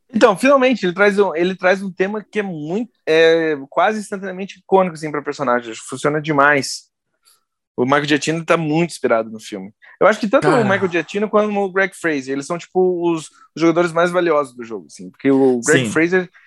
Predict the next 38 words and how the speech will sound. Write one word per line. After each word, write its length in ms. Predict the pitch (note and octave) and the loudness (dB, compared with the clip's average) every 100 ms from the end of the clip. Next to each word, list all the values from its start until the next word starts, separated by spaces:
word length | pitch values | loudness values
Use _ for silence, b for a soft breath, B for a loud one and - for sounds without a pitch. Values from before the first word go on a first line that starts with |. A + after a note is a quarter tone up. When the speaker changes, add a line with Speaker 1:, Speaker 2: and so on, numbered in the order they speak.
| b b - | b b -12
Speaker 1:
Na, 420 | C3 D3 D3 C3+ | -6 0 2 2
como 180 | D#3+ D#3 | 0 -2
diretor 240 | D3+ D#3+ | -2 -4
de 60 | - | -6
fotografia, 800 | D#3+ D#3+ D3 - D3+ G3+ G#3 B2+ - | -6 -4 -4 -6 -8 -2 -2 -4 -2
cara, 480 | F3+ F#3 C#3 A#2 B2+ | 2 4 2 0 -6
ele 140 | D#3 | -4
traz, 400 | E3 F3 F#3 F3 _ _ - | -2 0 -2 -6 _ _ -12
ele 200 | E3 E3 | -10 -4
traz 240 | F3 F3+ | 0 0
a 40 | F3+ | 0
estética 360 | F#3 F3+ - | 0 0 0
mais, 840 | F3 F3 F#3+ A3 A3 - - - _ _ b b b | -2 -2 -2 -4 -6 -12 -16 -20 _ _ b b b
uma 100 | F3 | -2
das 80 | F3+ | 0
estéticas 360 | G3+ G3 G#3 F3+ | 2 2 2 2
mais 180 | F#3 G#3+ | 0 2
marcantes 560 | A#3 A3+ G#3 A3 - | 0 2 2 2 -2
do, 220 | D#3+ D#3+ | -12 -12
do 140 | D3 D3+ | -6 0
gênero 260 | E3 F3 | 0 0
de 60 | D#3+ | -4
super-herói 460 | - D#3 C#3+ D3+ C#3+ | 2 4 6 6 4
aí 120 | C#3+ | 0
dos 120 | B2 | -6
últimos 280 | - B2 A#2 | -12 -8 -4
anos. 440 | B2 A#2+ G#2+ - _ _ - | -2 -4 -10 -18 _ _ -2
Fun-, 380 | D#3 C#3+ C3+ - - - B - | -2 0 -2 -4 -10 -20 B 2
e, 380 | F3+ C#4+ D4+ - - | 6 6 4 -4 0
né, 240 | E3 F#3+ A#3+ | 2 4 4
no 200 | F3+ E3 | 4 4
ano 160 | G#3 | 4
ainda 160 | A3 A3 | 0 -2
que 100 | A3+ | 0
ele 80 | A3 | 2
levou 260 | F#3+ G3+ | 2 0
o 60 | G#3 | -2
Oscar 220 | G3+ | -4